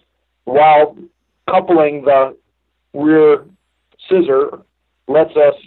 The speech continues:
it, it gives us a greater range of versatility in the bumps. So the, the Axis family is expanding with that premium Indy by bringing the one twenty-nine into that family. And they're all sharing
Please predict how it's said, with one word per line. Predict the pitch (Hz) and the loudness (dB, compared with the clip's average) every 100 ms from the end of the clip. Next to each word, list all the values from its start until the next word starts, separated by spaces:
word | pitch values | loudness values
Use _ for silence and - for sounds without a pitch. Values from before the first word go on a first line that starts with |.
| _ | _
it, | 151 151 - | -12 -12 -12
it | - - | -12 -2
gives | 170 165 | -2 0
us | 151 147 | -2 -2
a | |
greater | 131 151 151 147 139 135 _ - | -2 0 2 2 0 -6 _ -12
range | 135 156 151 | -4 -2 -2
of | 139 - | -6 -2
versatility | 147 147 131 147 139 135 127 | -2 -2 -4 -2 0 -2 -4
in | 123 | -6
the | |
bumps. | 117 123 113 95 - _ _ _ - | -4 -2 -2 -6 -20 _ _ _ -4
So | 147 143 135 135 _ _ _ _ _ _ _ _ _ - | 0 2 2 -2 _ _ _ _ _ _ _ _ _ -14
the, | 147 139 135 127 113 _ | -2 0 2 0 -4 _
the | 135 143 | -2 0
Axis | 190 190 - - | 0 -4 -12 -6
family | 160 190 170 139 | 0 0 0 -2
is | 131 127 | -2 -4
expanding | 131 - 147 143 135 131 123 113 | -10 -4 -2 -2 -4 -10 -10 -4
with | 143 - | -4 0
that | 139 135 _ | 0 0 _
premium | 156 143 139 135 | -10 -8 -6 -6
Indy | 135 135 131 117 - _ _ _ _ - | -8 -8 -10 -12 -20 _ _ _ _ -2
by | 135 156 131 - | 2 2 0 -6
bringing | - - 156 147 139 | -10 -2 -2 -2 -2
the | |
one | 135 139 | -2 -2
twenty-nine | - 143 139 135 131 131 123 117 101 _ _ - | -4 -4 -4 -4 -2 -2 -6 -12 -20 _ _ -6
into | 156 151 139 | -4 -4 -2
that | 135 117 | 0 -2
family. | 135 117 107 104 95 _ _ - | -4 -4 -6 -10 -14 _ _ -10
And | 123 135 | -6 0
they're | 139 | 2
all | 156 151 - | 2 0 0
sharing | 175 165 147 135 | 0 0 -4 -10